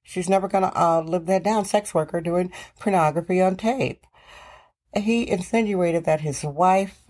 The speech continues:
and his mother-in-law are white supremacists. I know.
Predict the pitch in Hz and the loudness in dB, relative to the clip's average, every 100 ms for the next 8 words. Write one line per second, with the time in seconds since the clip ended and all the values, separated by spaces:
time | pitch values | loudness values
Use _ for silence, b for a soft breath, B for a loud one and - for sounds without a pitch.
0 | - 160 160 156 165 151 156 165 175 156 | -6 0 2 2 0 -2 0 0 2 0
1 | 147 143 139 127 127 180 190 - - 185 | 0 0 -2 -4 -2 0 0 -4 -10 -12
2 | - 139 113 - - - - - _ _ | -2 -2 -2 -6 -10 -10 -14 -20 _ _
3 | _ _ _ _ _ _ _ _ _ _ | _ _ _ _ _ _ _ _ _ _
4 | _ _ _ _ _ _ _ - 156 135 | _ _ _ _ _ _ _ -2 -2 -2
5 | 120 | -6